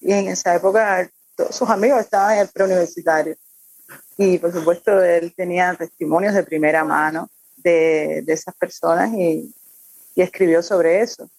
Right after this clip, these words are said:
con, con bastante precisión, con testimonios de, de cómo lo hostigaban a los muchachos en la escuela por llevar el pelo largo,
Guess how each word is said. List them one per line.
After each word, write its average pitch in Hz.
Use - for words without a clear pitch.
con, 156
con 156
bastante 160
precisión, 196
con 175
testimonios 190
de, 165
de 156
cómo -
lo 262
hostigaban 160
a 175
los 165
muchachos 170
en 202
la 185
escuela 175
por 165
llevar 156
el 160
pelo 156
largo, 170